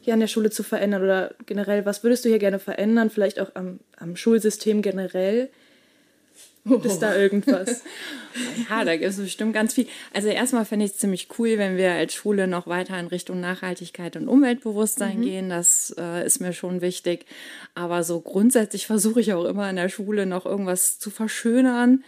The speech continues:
Speaker 2: äh, Räume schöner, ähm, zu gestalten, dass das hier insgesamt so ein mehr, so ein, noch mehr ein schöner
Speaker 1: Mhm.
Speaker 2: auch Wohn- und Lebensraum für uns alle wird, so dass, äh, keine Ahnung, also <laughs> so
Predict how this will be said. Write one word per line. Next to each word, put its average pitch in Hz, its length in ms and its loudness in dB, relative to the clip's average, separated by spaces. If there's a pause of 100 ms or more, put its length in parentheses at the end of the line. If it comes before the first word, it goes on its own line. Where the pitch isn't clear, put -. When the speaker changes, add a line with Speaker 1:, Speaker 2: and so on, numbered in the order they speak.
(420)
Speaker 2:
äh, 208 80 -6
Räume 196 760 -2
schöner, 180 680 -4
ähm, 180 460 -4
zu 185 260 -4
gestalten, 185 960 -6
dass 170 160 -4
das 175 220 -4
hier 185 180 -6
insgesamt 180 600 -4
so 165 100 -4
ein 165 100 -6
mehr, 165 220 -4
so 160 100 -6
ein, 156 100 -10 (320)
noch 190 360 2
mehr 156 540 0
ein 165 180 -6
schöner 160 560 -4 (240)
Speaker 1:
Mhm. - 60 -20 (220)
Speaker 2:
auch 165 240 -4
Wohn- 170 320 -2
und 160 180 -2
Lebensraum 156 640 -2
für 165 180 -4
uns 151 220 -2
alle 160 320 -6
wird, 160 320 -4 (360)
so 165 140 -8
dass, - 440 -4
äh, 156 100 -12 (380)
keine 165 340 -10
Ahnung, 165 240 -4
also 165 180 -6 (180)
<laughs> 262 800 2
so 170 400 -6